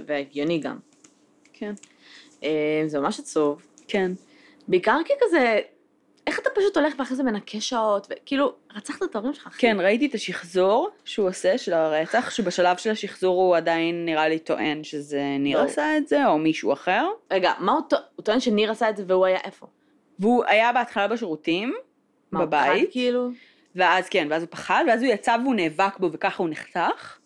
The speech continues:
Speaker 1: אה.
Speaker 2: זה הטיעון. אמ, ואז הוא ניקה את הזירה.
Speaker 1: מי? דניאל?
Speaker 2: דניאל.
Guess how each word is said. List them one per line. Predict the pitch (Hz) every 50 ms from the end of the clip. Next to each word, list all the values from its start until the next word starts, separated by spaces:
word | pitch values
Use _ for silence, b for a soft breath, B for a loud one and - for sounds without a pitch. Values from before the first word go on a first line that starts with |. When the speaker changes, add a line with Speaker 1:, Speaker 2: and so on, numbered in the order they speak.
| _ _ _ _ _ _ _ _ _ 170
Speaker 1:
אה. | 165 160 160 160 160 160
Speaker 2:
זה | 160 165 156 151
הטיעון. | 151 - - 76 80 113 131 156 208 302 440 466 - _ B B B B B B B B -
אמ, | 185 185 180 180 175 170 165 165 165 165 160 165 170 165 - _ _ _ _ -
ואז | 170 - - - - 285 330 349 359 311 302
הוא | 311 302 302
ניקה | 254 254 247 254 - - - - - - - _ - -
את | 175 - 175
הזירה. | 175 175 180 185 175 135 - - - _ _ _ -
Speaker 1:
מי? | 180 202 240 254 220 151 - - _ _ _ _ -
דניאל? | - 160 160 165 165 165 180 208
Speaker 2:
דניאל. | 220 226 214 165 120